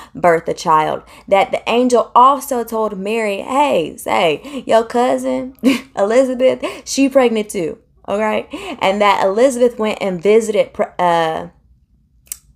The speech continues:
<laughs> Mary went and visited Elizabeth. So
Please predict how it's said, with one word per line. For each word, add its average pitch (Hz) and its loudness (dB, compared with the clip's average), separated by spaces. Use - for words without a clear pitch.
<laughs> 220 0
Mary 285 6
went 233 0
and 190 -4
visited 214 2
Elizabeth. 165 -2
So 220 2